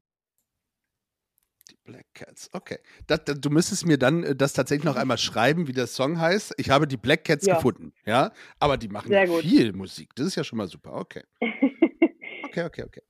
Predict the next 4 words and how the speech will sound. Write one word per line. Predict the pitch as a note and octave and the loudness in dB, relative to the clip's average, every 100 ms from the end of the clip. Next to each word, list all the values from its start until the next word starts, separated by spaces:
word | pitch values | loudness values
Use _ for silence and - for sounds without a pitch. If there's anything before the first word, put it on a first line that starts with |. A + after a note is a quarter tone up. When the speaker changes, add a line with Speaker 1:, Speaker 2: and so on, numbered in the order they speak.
| - | -16
Speaker 1:
Mhm. | G#2+ B2+ D#4 _ _ _ _ _ _ _ _ _ _ _ - _ _ _ _ _ | -12 -10 -12 _ _ _ _ _ _ _ _ _ _ _ -20 _ _ _ _ _
So, | _ - A2+ | _ -4 -4
sehr | G2 A2 | 0 -2
schön. | G2 F#2 D2+ | -2 -8 -10